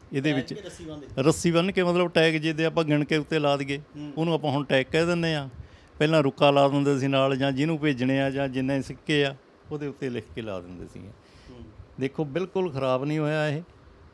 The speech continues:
Speaker 1: ਇੰਨਾ ਵਧੀਆ ਮਟੀਰੀਅਲ ਆ।
Speaker 2: ਇਹ ਕਿੰਨੇ ਸਾਲ ਪੁਰਾਣਾ ਹੋਊਗਾ?
Speaker 1: ਇਹ ਸੌ ਸਾਲ ਤੋਂ ਉੱਪਰ ਜੀ।
Speaker 2: ਇਹ ਵੀ ਤੁਹਾਡੇ ਬਜ਼ੁਰਗਾਂ ਨੇ ਰੱਖਿਆ ਸੀ ਜਾਂ?
Speaker 1: ਬਜ਼ੁਰਗਾਂ ਦਾ ਸੰਭਾਲਿਆ ਹੋਇਆ ਜੀ। ਇਹ ਜਦੋਂ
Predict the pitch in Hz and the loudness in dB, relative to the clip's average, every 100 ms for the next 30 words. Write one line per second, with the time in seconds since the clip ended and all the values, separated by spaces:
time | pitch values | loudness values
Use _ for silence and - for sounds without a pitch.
0 | - - - 143 139 147 147 160 156 143 | -20 -20 -12 -8 -8 -8 -8 -8 -10 -10
1 | 147 156 170 147 147 190 196 190 175 165 | -12 -10 -10 -10 -12 -14 -12 -10 -8 0
2 | 160 156 156 156 - - - 165 180 175 | 8 10 10 6 -8 -18 -16 -10 -8 -6
3 | 170 170 151 143 143 - 135 120 110 87 | -6 -8 -8 -8 -6 -4 -6 -6 -10 -10
4 | 98 82 87 - - - - - - - | -12 -12 -14 -18 -20 -20 -20 -20 -20 -20
5 | _ _ _ - - - 156 175 - 156 | _ _ _ -20 -20 -18 -16 -14 -14 -12
6 | 147 151 175 180 196 190 233 214 190 175 | -8 -4 -2 0 2 0 0 -4 -4 -8
7 | 113 104 - 123 113 95 92 98 87 - | -8 -8 -8 -10 -12 -14 -18 -20 -20 -20
8 | - - - - - - - - _ - | -20 -20 -20 -20 -20 -20 -20 -20 _ -20
9 | - - - - - 156 139 165 160 143 | -20 -20 -20 -20 -14 -10 -8 -8 -8 -8
10 | 143 151 151 | -6 -6 -8